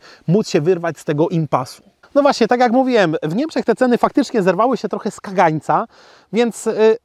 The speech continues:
trudno mówić w tej chwili o okazji sprowadzanej z Niemiec do Polski.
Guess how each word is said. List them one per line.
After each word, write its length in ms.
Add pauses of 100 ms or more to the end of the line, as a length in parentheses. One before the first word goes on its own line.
(120)
trudno 460
mówić 640
w 80
tej 220
chwili 540
o 260
okazji 580
sprowadzanej 600
z 80
Niemiec 360
do 100
Polski. 560